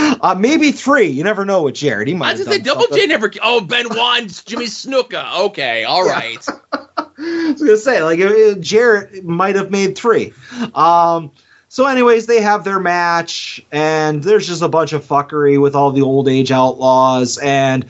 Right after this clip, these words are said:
Speaker 1: Snuka goes to the top of the cage and does his Superfly thing. Benoit does a diving headbutt off the top of the cage, and I hate the fact that Kevin has this in his write-up, 'cause this was in my notes. I was gonna say, "Let's hope that that doesn't have any long-term effects on his health."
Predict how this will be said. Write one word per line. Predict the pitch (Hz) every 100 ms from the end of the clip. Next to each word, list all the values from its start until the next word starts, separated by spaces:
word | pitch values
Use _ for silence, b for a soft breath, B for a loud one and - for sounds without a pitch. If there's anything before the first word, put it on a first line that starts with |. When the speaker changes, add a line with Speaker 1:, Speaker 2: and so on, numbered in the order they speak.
| B B
Speaker 1:
Snuka | - 240 214
goes | 208 196 185
to | 185
the | 180
top | 180 170
of | 175
the | 160
cage | 170 165 165 151 143
and | 151
does | 156 143
his | 143 139
Superfly | 165 160 147 160 151 143
thing. | 143 139 139
Benoit | 139 151 156 202 196 185
does | 170
a | 160
diving | 151 156 151 139
headbutt | 139 147 139 139 135
off | 135 135
the |
top | 139 139 135
of | 127
the |
cage, | 123 139 131 127 - B B B
and | 175
I | 180
hate | 196 294 311
the | 240
fact | - 240 214 -
that | 165
Kevin | - 196 190
has | 170 175 147
this | 175 175
in | 175
his | 160 123
write-up, | 160 165 170
'cause | - 147
this | 175 139
was | 190 202
in | 180
my | 160 190 190
notes. | 196 196 202 - B B
I | 170
was | 190 185
gonna | 190
say, | 185 185
"Let's | 165 220 220
hope | - 202
that | 196 170
that | 185 175
doesn't | 180 160
have | 165 160
any | 156
long-term | 143 160 165 - 180 151
effects | 135 165 151 139
on |
his | 120 -
health." | 165 180 190 -